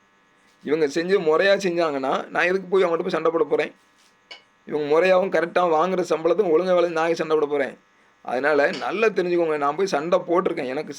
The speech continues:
சம்மந்தப்பட்டவங்க, இந்த வீடியோ பார்க்குறவங்க எல்லாருமே எனக்கு முடிஞ்ச அளவுக்கு ஒரு ஹெல்ப் பண்ணுங்க, எனக்கு ஒரு நல்ல வழி கொடுங்க. சம-, இந்த மாதிரி அதிகாரிகள் உண்மையிலே சொல்றேன், அஹ், லஞ்சம் வாங்கிட்டு தப்பான வேலை செய்றவங்க பதவியில இருக்கவே கூடாது. நான் YouTube மூலமா சொல்றது பதவியில கூடாது. நான் எதை வச்சு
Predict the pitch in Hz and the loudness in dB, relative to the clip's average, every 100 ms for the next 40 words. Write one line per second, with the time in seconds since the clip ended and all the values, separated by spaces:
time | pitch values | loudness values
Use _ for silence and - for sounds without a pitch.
0 | 147 160 180 170 165 147 135 151 180 165 | -6 -4 -2 0 0 0 -2 0 0 0
1 | 156 143 143 139 151 147 135 135 - - | 0 0 -2 0 2 2 0 -6 -12 -20
2 | - - 139 151 151 160 175 175 180 170 | -20 -6 -4 -4 -4 -4 2 2 2 2
3 | 156 160 185 175 147 123 - _ _ - | 2 0 0 -2 -2 -6 -8 _ _ -8
4 | 135 147 143 131 147 170 147 156 143 135 | -6 0 0 0 0 0 0 0 -2 -6
5 | - - - _ 131 160 156 170 170 185 | -10 -18 -20 _ -4 -2 0 2 2 4
6 | 185 147 170 180 170 165 151 156 160 165 | 4 4 4 4 2 2 0 2 2 2
7 | 156 143 143 - _ _ _ - 123 131 | 2 0 -2 -4 _ _ _ -4 0 2
8 | 175 208 214 185 185 170 175 190 185 185 | 2 2 2 4 2 2 2 2 0 -4
9 | - 190 185 165 170 160 160 156 156 180 | 0 2 4 4 2 2 0 2 2 -2
10 | 143 175 170 156 180 170 151 139 117 - | 0 2 2 0 -2 -2 2 0 0 -8
11 | _ _ _ _ _ _ _ _ _ _ | _ _ _ _ _ _ _ _ _ _
12 | _ _ _ - 131 131 170 202 180 170 | _ _ _ -8 -6 -2 -2 -2 -4 -2
13 | 185 170 180 165 165 156 165 165 151 147 | 0 0 0 0 0 2 2 2 4 2
14 | 131 135 151 208 190 - - | 0 0 2 4 2 -2 -10